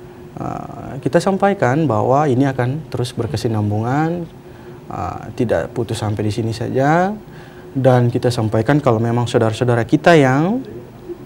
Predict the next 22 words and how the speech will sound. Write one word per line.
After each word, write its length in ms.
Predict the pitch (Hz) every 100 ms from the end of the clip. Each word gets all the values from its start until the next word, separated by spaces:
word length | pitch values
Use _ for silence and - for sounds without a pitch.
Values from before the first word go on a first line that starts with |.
| -
em, 480 | 127 120 117 117 123 127 131
apa 200 | 123 151
namanya, 480 | 139 127 123 156 277 - - - - - - - -
eh, 100 | 127
memiliki 380 | 127 135 185 -
permasalahan, 760 | 226 180 160 170 196 131 117 160
permasalahan-permasalahan 1040 | - 127 120 120 110 107 110 110 113 113 113
di 80 |
daerah, 560 | 113 113 113 131 160 165 - - - -
segera 280 | - 113 117
menyampaikan 640 | 117 113 110 110 107 117
ke 100 | 107
kita 260 | 104 117 147
organisasi, 800 | 135 123 113 123 110 214 277 320
baik 360 | 160 110 117
ke 60 | 120
pemerintah 540 | 123 113 110 117 139
dalam 200 | 135 123
hal 100 | 117 113
ini 120 | 117
Pembimas 440 | 117 113 113 110
Hindu, 400 | 180 196 123 143